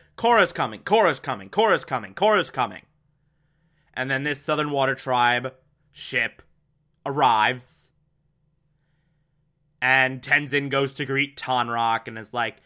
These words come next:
"Hey, I'm so happy to see you again, and I'm so happy to see Korra again. Where's Korra?" And Tonraq's like,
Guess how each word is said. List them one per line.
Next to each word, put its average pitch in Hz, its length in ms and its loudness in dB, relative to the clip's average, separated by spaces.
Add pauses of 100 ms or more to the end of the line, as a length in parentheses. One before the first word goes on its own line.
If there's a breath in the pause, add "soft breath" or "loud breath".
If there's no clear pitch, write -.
(220 soft breath)
"Hey, 160 680 4
I'm 117 440 -2
so - 160 -4
happy 185 240 4
to 175 80 -8
see 214 220 -4
you 180 100 4
again, 147 260 4
and 117 100 -4
I'm 131 60 -8
so 226 160 -2
happy 220 240 4
to 220 80 0
see 214 180 -4
Korra 262 400 6
again. 160 360 2
Where's 202 200 0
Korra?" 220 520 4
And 123 100 -8
Tonraq's 135 480 -4
like, 127 200 -2